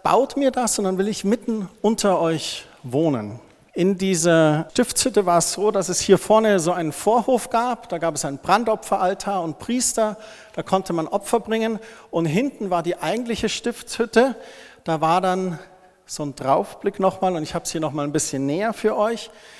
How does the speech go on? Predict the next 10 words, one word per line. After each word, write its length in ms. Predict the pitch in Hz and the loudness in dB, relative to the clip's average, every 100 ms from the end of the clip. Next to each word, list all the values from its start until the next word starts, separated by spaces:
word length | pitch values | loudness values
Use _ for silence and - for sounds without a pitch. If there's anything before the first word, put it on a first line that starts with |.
| - - - | -20 -20 -12
Da 80 | 151 | -6
ging 200 | 190 247 | -4 -2
man 140 | 240 | -2
hier 180 | 165 185 | 0 -2
vorne 480 | - - 320 277 170 | 0 0 0 0 -2
rein, 300 | 165 330 233 | -4 -4 -4
wo 80 | 202 | -4
dieser 240 | 180 170 | -4 -4
Vorhang 500 | - 180 196 214 220 | 0 0 2 0 -2
ist. 400 | 233 269 - - | -2 -2 -4 -8